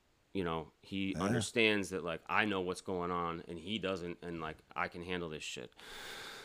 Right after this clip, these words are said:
Speaker 1: So she brought the whiskey out, poured me a glass, and the second the cop came in the door, I drank it right in front of him.
Speaker 2: And why'd you do that?
Speaker 1: So that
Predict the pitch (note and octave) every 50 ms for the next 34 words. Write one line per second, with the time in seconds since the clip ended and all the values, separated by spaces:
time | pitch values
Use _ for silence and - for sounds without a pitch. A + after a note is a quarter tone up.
0 | - - - - F#2 - - A#2 F#2+ A2 G2+ F#2 - G#2 F2+ G2+ G2+ - - -
1 | F#2+ F2+ D#2+ D#2+ D#2 - - G#2 F#2+ E2+ E2+ E2+ D#2 D#2 - G2+ G2 F#2+ F2+ F2
2 | - - - D#2+ D2+ D2+ - - A2 G2 - F2+ - - - - A2+ A2+ A2+ -
3 | - A2+ G2+ F#2+ F2+ F2 E2 D#2 D2+ - F2+ E2 E2 E2 D#2+ D#2 D#2+ - - -
4 | - - - - - - - - - - _ _ - - - F#2 F2+ - A#2 A#2+
5 | A#2+ B2 A#2 - G2 - F#2+ G2 G2+ - - - - A2+ G2+ G2 F2 C#2+ C2 -
6 | - - - - - - _ _ _ - _ _ _ _ - - - _ - -
7 | - - C#3+ D3+ D#3 E3+ E3+ D3 C#3 C3 C#3 D3 D#3 E3+ D3+ G2 - - - -
8 | _ - F2+ F#2+ - - - - - - - A2 G2 G2+ G2 G2+ G2 F#2+ F#2 -
9 | -